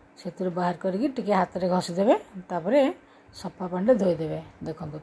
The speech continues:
ପୁରା ଚକଚକ। ଆପଣ ଅଯଥା ବଜାର ଯାଇକି ଟଙ୍କା ଖର୍ଚ୍ଚ କରିବାକୁ ପଡ଼ିବନି।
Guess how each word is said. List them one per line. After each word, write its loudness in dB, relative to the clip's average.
ପୁରା 4
ଚକଚକ। -4
ଆପଣ -4
ଅଯଥା 4
ବଜାର -2
ଯାଇକି 0
ଟଙ୍କା -8
ଖର୍ଚ୍ଚ -8
କରିବାକୁ 2
ପଡ଼ିବନି। 0